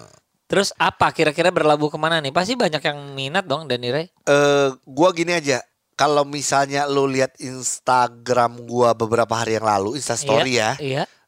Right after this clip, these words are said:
Speaker 2: Hitungannya berapa hari yang lalu, karena ini tayangnya kan Sabtu nih ya.
Speaker 1: Hmm.
Speaker 2: Gua cuman bilang, Semangat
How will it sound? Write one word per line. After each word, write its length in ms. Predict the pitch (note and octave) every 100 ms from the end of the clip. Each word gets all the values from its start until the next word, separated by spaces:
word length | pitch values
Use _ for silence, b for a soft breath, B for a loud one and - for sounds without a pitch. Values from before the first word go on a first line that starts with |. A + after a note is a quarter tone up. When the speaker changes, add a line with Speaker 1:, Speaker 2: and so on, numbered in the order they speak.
| _
Speaker 2:
Hitungannya 340 | A#2+ A#2+ C#3
berapa 160 | D3 B2+
hari 120 | B2
yang 100 | B2+
lalu, 140 | D3
karena 180 | C#3+ B2
ini 100 | C3+
tayangnya 360 | C3+ A2+ A#2 C#3+
kan 100 | D3
Sabtu 260 | G#2 - B2
nih 140 | A#2+
ya. 100 | A#2
Speaker 1:
Hmm. 260 | D#3 D3+ B2 A#2 _
Speaker 2:
Gua 180 | - D3+
cuman 300 | D#3+ C3+ B2+ B2 A#2+ B2+ -
bilang, 540 | A#2+ B2+ C#3 C3+ C3 b b -
Semangat 680 | - D3+ D#3+ F3 F#3 F#3